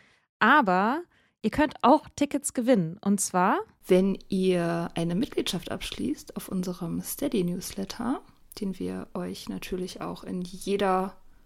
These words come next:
Speaker 2: Folge und auf Instagram und überall verlinken, müsst ihr eine Mitgliedschaft abschließen. Das ist sowieso eine gute Idee.
Speaker 1: Da schreiben wir nämlich einmal die Woche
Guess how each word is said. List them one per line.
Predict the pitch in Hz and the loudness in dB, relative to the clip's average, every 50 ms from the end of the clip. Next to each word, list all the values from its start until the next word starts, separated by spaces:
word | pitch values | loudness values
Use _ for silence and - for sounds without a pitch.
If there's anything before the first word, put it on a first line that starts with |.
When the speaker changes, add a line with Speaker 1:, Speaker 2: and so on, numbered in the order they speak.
| - - | -20 -20
Speaker 2:
Folge | - - - 214 202 208 196 208 | -16 -2 4 6 6 6 6 4
und | 202 196 - - | 2 0 0 -2
auf | 170 - | -4 0
Instagram | - - 240 233 220 208 196 185 | 2 2 2 4 2 2 2 0
und | 180 - | 2 2
überall | - 233 240 - 190 | 4 6 6 6 6
verlinken, | - 202 214 277 339 339 - 359 370 381 370 - - - - | 4 4 2 2 0 -2 -4 -6 -8 -8 -8 -14 -16 -8 -6
müsst | 214 196 - - | -6 -4 -4 -4
ihr | 196 | -2
eine | 190 180 | -2 -2
Mitgliedschaft | 214 277 - - 269 - - 247 - - | -2 -2 -2 -2 -2 0 -2 -2 -2 -2
abschließen. | - 208 - - - 208 208 214 - - 214 208 202 214 220 - - - - - _ - | -4 -4 -4 -4 -4 -2 -4 -2 -2 -2 -2 0 -2 -2 -4 -8 -12 -20 -20 -20 _ -6
Das | 226 202 202 | -6 -4 -2
ist | 190 - | 0 0
sowieso | 196 180 196 185 175 196 233 | 2 2 2 4 4 8 8
eine | 254 269 247 | 8 8 8
gute | 226 254 277 - - 285 | 6 4 2 2 2 2
Idee. | - 285 247 277 285 285 302 320 381 - - - | 2 2 2 2 4 4 4 2 0 -2 -4 -2
Speaker 1:
Da | 220 202 202 202 - _ _ _ - | 0 2 2 0 -2 _ _ _ -14
schreiben | 196 - - 214 214 220 214 240 226 | -12 -6 0 0 2 2 4 2 2
wir | 214 214 202 202 208 220 240 247 | 4 2 2 2 2 2 2 2
nämlich | 233 214 214 214 208 - - - | 2 2 2 2 2 0 0 0
einmal | 214 226 240 240 233 | 2 4 4 4 2
die | 233 220 214 | 0 -2 -2
Woche | 220 226 - - 214 226 240 - | -4 -6 -6 -6 -4 -4 -4 -4